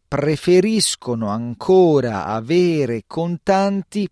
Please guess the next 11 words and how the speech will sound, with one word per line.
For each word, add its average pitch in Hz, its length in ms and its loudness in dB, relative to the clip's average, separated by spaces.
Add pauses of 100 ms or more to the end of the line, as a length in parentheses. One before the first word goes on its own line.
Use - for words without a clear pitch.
(120)
per 165 260 -2
motivi 185 840 -4
di 185 220 -4
privacy 202 680 -2 (760)
o 135 160 -2 (180)
per 190 400 2
utilizzarli 190 1200 -4 (200)
in 139 180 -6
situazioni 151 1300 0
di 120 180 -6
emergenza 147 1080 -4